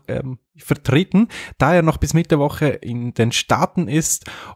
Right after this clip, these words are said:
und somit dann ab nächster Woche wieder übernimmt. Zuerst haben wir Austauschprogramm, keine Exklusivtitel, Account Switcher,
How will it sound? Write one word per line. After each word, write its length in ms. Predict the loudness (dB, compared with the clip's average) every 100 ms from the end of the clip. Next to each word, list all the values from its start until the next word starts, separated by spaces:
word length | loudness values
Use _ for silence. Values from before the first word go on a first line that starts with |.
| 0
und 500 | 2 2 0 -4 -4
somit 400 | 0 0 2 0
dann 140 | 0
ab 160 | -2 0
nächster 440 | 0 0 0 2
Woche 360 | 2 0 -2 -4
wieder 240 | -4 -4 -4
übernimmt. 760 | -2 0 0 -2 -8 -14 -14 -16 _
Zuerst 480 | -6 -2 -2 0 2
haben 220 | 2 2
wir 200 | -2 -4 _ -2
Austauschprogramm, 960 | -2 0 -2 -2 -2 0 2 2 0 0
keine 220 | 2 2
Exklusivtitel, 1000 | 0 -2 0 -2 0 -4 0 -2 -2 -2
Account 400 | -6 0 2 2
Switcher, 560 | 0 -2 -2 2 2